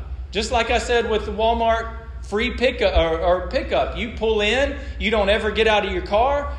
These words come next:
you don't talk to the person that's loading your groceries, you just pull up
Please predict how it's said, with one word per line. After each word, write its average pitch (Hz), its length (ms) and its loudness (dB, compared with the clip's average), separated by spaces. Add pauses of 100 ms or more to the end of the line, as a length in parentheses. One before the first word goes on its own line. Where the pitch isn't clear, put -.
you - 120 -6
don't 196 260 2
talk 226 300 2
to 214 80 -6
the 208 80 -4
person 214 400 -2
that's 180 180 -6
loading 208 340 0
your 180 200 -4
groceries, 240 580 -2 (300)
you 196 160 -4
just - 320 -2 (220)
pull 208 220 4
up - 540 0